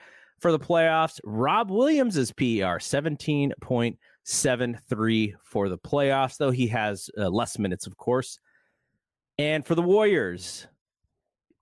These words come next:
uh, it goes Jordan Poole, fifteen point nine six. Uh, and then Steph Curry, eighteen point nine three. So Steph Curry leads both teams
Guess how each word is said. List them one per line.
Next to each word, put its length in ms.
uh, 460
it 260
goes 1200
Jordan 220
Poole, 400
fifteen 520
point 300
nine 340
six. 840
Uh, 920
and 180
then 120
Steph 320
Curry, 420
eighteen 560
point 240
nine 180
three. 160
So 140
Steph 320
Curry 280
leads 280
both 460
teams 580